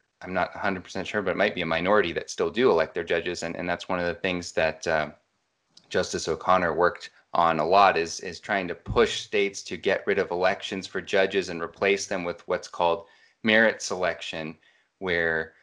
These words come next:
uh, j-, judges are, are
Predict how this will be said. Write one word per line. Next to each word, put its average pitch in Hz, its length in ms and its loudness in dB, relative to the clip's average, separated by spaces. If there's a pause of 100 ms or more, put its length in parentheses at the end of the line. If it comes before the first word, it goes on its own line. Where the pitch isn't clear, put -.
(300)
uh, 82 160 -6 (200)
j-, - 260 -16 (120)
judges 92 540 0
are, 87 580 4
are 82 420 0